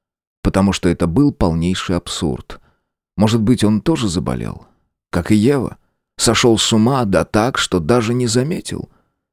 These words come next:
Том наблюдал за ним, поражаясь его нечитаемому лицу,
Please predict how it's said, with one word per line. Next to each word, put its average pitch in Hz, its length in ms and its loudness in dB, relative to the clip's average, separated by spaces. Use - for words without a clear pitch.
Том 175 220 6
наблюдал 151 480 4
за 139 220 2
ним, 170 280 2
поражаясь 120 640 2
его 110 300 2
нечитаемому 117 720 2
лицу, 104 540 0